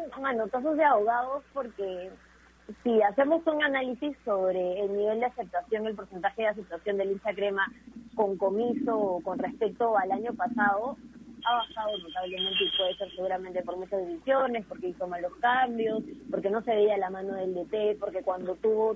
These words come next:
tanto tiempo para poder preparar una final del torneo, eh, no se vio reflejado el trabajo del técnico en la cancha,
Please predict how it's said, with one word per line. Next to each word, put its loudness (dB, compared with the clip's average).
tanto 0
tiempo -2
para 2
poder 0
preparar -2
una -2
final 2
del 0
torneo, 2
eh, -4
no 0
se 0
vio 6
reflejado 0
el -2
trabajo 0
del -2
técnico -2
en -6
la -4
cancha, 0